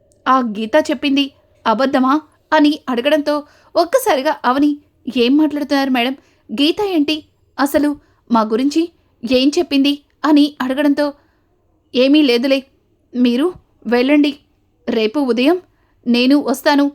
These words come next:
అని చెప్పి ఇక అక్షయ్ అవనిని అక్కడి నుంచి పంపించేస్తుంది.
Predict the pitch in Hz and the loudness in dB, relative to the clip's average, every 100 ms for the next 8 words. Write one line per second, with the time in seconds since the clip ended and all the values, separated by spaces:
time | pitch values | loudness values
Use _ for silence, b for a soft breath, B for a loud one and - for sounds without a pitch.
0 | _ - 262 269 269 269 277 b b b | _ -4 -2 -2 -2 -2 -4 b b b
1 | 381 311 302 - 226 233 330 302 - 233 | -2 0 -2 -2 -6 -4 -4 -4 0 0
2 | 269 285 269 277 b b - 294 494 466 | 2 2 2 -2 b b -6 -2 0 0
3 | 247 311 - 220 247 294 294 294 285 285 | 0 -2 -4 -4 -2 -2 -4 -2 0 0